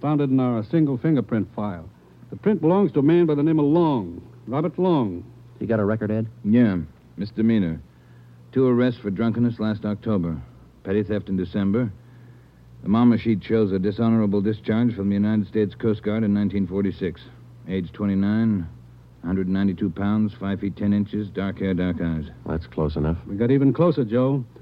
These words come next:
Speaker 1: Long works as a counterman at the Cottage Cafe down on South Flower. Started there last week on the early morning shift, but he didn't show up for work last night.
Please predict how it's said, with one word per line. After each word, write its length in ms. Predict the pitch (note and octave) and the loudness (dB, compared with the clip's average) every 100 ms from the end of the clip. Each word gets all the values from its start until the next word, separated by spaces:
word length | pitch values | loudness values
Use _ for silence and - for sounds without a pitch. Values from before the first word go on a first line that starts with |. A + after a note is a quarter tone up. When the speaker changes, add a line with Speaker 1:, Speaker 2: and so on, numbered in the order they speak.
| - - - | -20 -20 -12
Speaker 1:
Long 320 | A2 D#3 F#3+ | -2 0 2
works 300 | D3+ E3+ D3 | 4 4 2
as 80 | C#3+ | -2
a 60 | B2 | -4
counterman 560 | - F3 C3+ A2 G#2+ | 0 0 2 0 -2
at 80 | G2+ | -4
the 80 | G#2+ | -6
Cottage 340 | - C3+ A#2 | -4 -4 -4
Cafe 480 | - A2+ - C#3 A#2 | -4 -6 -2 0 0
down 160 | A2 A2 | 0 -2
on 80 | A2 | -2
South 280 | B2 A#2+ - | -2 -4 -4
Flower. 380 | C3+ B2 F#2 D#2 - | -2 -2 -2 -8 -6
Started 320 | G3 G3 E3 | -2 -2 0
there 160 | D#3+ | 0
last 300 | D#3 D#3+ C#3 - | 0 0 -2 -2
week 320 | D#3+ C#3+ G#2+ | 0 0 0
on 120 | G#2+ G#2 | -6 -4
the 120 | A2+ | -2
early 260 | C#3+ C#3 | 0 2
morning 420 | B2+ D3+ D3+ A2 F2+ | 4 4 4 2 -2
shift, 200 | - F#2 - - | -8 -10 -10 -8
but 140 | B2+ - - | -8 -8 -8
he 160 | B2+ A#2+ | -6 -4
didn't 340 | A#2+ D#3 F#3 | -4 -2 -2
show 320 | E3 D3+ D3 | -2 -2 0
up 140 | C3 B2 - | 0 -4 -4
for 140 | B2 | -2
work 300 | A#2+ A#2 G#2 - | 2 2 2 -4
last 400 | G#2 A2 G#2 - | -4 -2 -2 -4
night. 300 | A#2 B2+ F2 | -2 0 -2